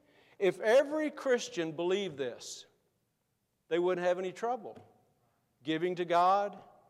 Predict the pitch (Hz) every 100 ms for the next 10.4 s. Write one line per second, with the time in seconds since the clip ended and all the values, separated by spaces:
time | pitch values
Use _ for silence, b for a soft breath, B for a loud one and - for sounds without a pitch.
0 | _ _ _ _ _ 131 180 196 196 190
1 | 185 180 175 180 202 202 180 - 180 175
2 | 190 208 202 - _ _ _ _ _ _
3 | _ _ - 143 190 185 185 190 190 165
4 | 180 190 170 175 185 190 196 190 190 175
5 | 180 170 185 180 170 165 180 202 B B
6 | 208 190 180 196 190 190 180 180 175 190
7 | 202 202 180 B B - 196 220 240 262
8 | 240 240 185 - 202 269 262 247 214 175
9 | 226 208 185 262 254 165 139 - 156 131
10 | 120 117 110